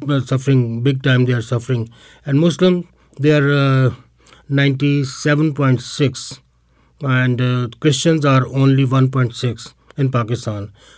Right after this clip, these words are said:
So being a, uh, minority, we face many problems.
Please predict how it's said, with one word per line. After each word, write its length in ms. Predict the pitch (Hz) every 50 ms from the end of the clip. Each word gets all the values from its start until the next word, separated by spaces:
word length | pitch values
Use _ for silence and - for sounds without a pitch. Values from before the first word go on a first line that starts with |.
| _ -
So 420 | - - 170 165 165 165 165 160
being 400 | 143 135 143 165 175 180 185 175
a, 320 | 175 170 160 156 151 143 139
uh, 40 |
minority, 1160 | 123 127 135 135 131 127 123 123 120 135 143 139 139 139 147 156 165 165 160 165 143 127 123 - - - - _ _ _
we 140 | 156 180 185
face 340 | 180 - 180 175 151 - -
many 240 | 160 160 165 175
problems. 720 | 165 - 151 127 117 107 104 110 107 101 95 - - -